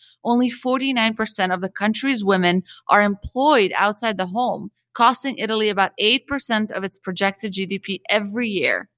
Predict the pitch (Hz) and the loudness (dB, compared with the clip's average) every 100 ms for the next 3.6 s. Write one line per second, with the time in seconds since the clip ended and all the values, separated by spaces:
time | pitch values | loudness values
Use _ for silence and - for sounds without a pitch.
0 | _ - - _ 214 214 247 277 269 220 | _ -20 -20 _ -6 4 4 4 2 -2
1 | 202 190 180 208 240 226 214 175 165 170 | -2 -4 0 2 4 2 -4 -4 -4 -4
2 | 165 - 180 - 175 170 170 170 - 160 | -4 -6 -6 -4 -4 -4 -6 -6 -8 -8
3 | 180 175 196 214 175 | -8 -4 0 2 2